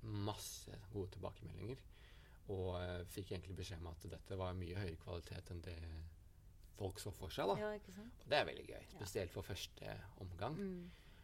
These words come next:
Speaker 1: Og, eh, i fjor hadde vi vel bare, jeg tror vi var en åtte-ni deltakere.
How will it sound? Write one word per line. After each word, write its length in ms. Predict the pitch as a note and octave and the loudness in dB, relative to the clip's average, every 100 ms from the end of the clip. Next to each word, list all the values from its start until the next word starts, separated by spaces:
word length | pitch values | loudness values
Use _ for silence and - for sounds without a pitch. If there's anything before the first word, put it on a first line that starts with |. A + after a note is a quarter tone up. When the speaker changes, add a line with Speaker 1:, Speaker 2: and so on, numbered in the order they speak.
| - - | -12 0
Speaker 1:
Og, 160 | F#2+ F#2 | 4 6
eh, 600 | F#2 F#2 F#2 F2+ F2 - | 6 4 2 0 -4 -4
i 40 | F#2+ | -4
fjor 340 | - G#2 G#2 | -2 2 2
hadde 260 | F#2+ F#2+ F2 | 4 0 0
vi 100 | F#2+ | -2
vel 120 | C3 | -2
bare, 520 | - F#2 F2 F2+ F2+ F2+ | -4 -4 -4 -4 -2 -4
jeg 140 | - | -4
tror 120 | - G#2 | -2 0
vi 60 | |
var 220 | G2+ G2+ G#2 | 0 0 0
en 440 | A2 G#2+ G#2+ A2 - | 0 0 -2 -4 -8
åtte-ni 520 | - G#2+ G#2+ A2 A#2 | -6 -2 2 2 2
deltakere. 480 | A2+ F#2 F#2 B2 | 0 0 -2 -2